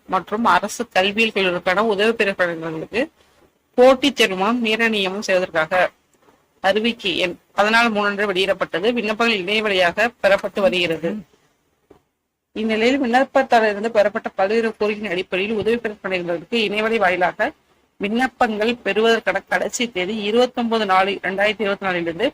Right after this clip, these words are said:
பதினஞ்சு அஞ்சு ரெண்டாயிரத்தி இருபத்தி நாலு வரை மாலை ஐந்து மணி வரை நீடிக்கப்படுகிறது அறிவிக்கப்படுகிறது.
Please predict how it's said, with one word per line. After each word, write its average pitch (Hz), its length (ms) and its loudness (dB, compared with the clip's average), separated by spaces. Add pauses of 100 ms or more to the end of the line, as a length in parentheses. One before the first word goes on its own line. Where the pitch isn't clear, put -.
பதினஞ்சு 214 440 0
அஞ்சு 190 240 0
ரெண்டாயிரத்தி 185 60 -6
இருபத்தி 180 340 -4
நாலு 180 160 -4
வரை 220 240 -2 (460)
மாலை 220 360 2
ஐந்து 208 220 0
மணி 214 120 -2
வரை 202 240 0
நீடிக்கப்படுகிறது 190 680 -2
அறிவிக்கப்படுகிறது. 170 840 -2